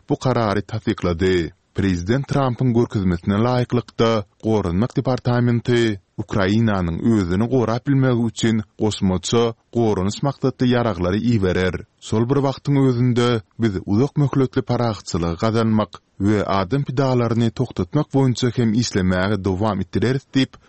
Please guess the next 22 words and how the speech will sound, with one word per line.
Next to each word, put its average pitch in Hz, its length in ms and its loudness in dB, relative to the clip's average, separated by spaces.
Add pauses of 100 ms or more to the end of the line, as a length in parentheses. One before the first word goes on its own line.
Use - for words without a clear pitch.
(120)
ol 95 260 0
belledi. 95 560 0 (520)
Ne 117 140 2
Trump, 120 400 -2 (140)
ne 117 200 0
de 143 80 0
Pentagon 120 680 0 (200)
bu 139 100 2
ýaraglaryň 120 640 0
görnüşleri 98 500 -2
barada 123 420 0 (200)
jekme-jek 110 520 -2
maglumat 104 580 0
bermedi. 92 640 0 (300)
Emma 120 400 0
bu 131 40 -6 (100)
karar 127 340 0
geçen 104 420 -2
hepde 143 340 0
Pentagonyň 117 680 0 (260)
Amerikanyň 101 840 0
ýarag 107 240 0